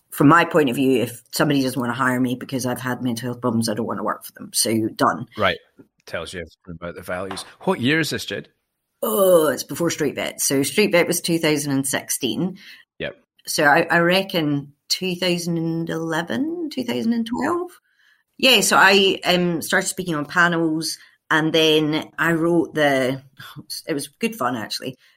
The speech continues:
Speaker 1: a book of small tips, um, the top tips for small animal vets pocketbook thing. And that was to raise money for then the V B F. And then I became a di-, like, a trustee on the board,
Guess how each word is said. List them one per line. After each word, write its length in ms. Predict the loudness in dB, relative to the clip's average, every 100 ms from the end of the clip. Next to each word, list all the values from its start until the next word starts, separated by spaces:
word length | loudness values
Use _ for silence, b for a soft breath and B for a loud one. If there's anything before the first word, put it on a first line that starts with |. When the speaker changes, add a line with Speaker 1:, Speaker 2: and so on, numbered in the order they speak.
| -4
Speaker 1:
a 100 | -2
book 300 | 2 0 0
of 160 | -6 -4
small 460 | -4 -2 -2 -2 -4
tips, 560 | -4 -4 -4 -10 -8 2
um, 220 | 2 4
the 240 | 2 2 0 _
top 320 | 2 2 2
tips 320 | -2 -2 -2 -8
for 100 | -8
small 240 | -2 2
animal 280 | 2 2 -2
vets 380 | 0 0 -2 -6
pocketbook 640 | -2 -2 -2 -4 -4 -2
thing. 360 | -2 -2 -4 B B B _
And 200 | 0 4
that 160 | 4 4
was 160 | 2 -2
to 60 |
raise 180 | -2 -2
money 400 | 0 0 -2 -6 _ -14
for 180 | -4 -2
then 480 | 2 2 2 0 -4
the 80 | -6
V 120 | -4
B 160 | 0 0
F. 200 | -2 -8 _ _ _ -2
And 500 | 4 4 6 4 2 -2 _ -2
then 600 | 4 4 4 0 -2 -6 _ _ -4
I 220 | -2 -2 -6 _
became 360 | -6 -2 0 2
a 260 | 2 0
di-, 360 | 0 2 4 4
like, 200 | 0 -4
a 40 |
trustee 440 | -4 -4 -2 0 2
on 80 | 0
the 60 |
board, 340 | -2 -4 -4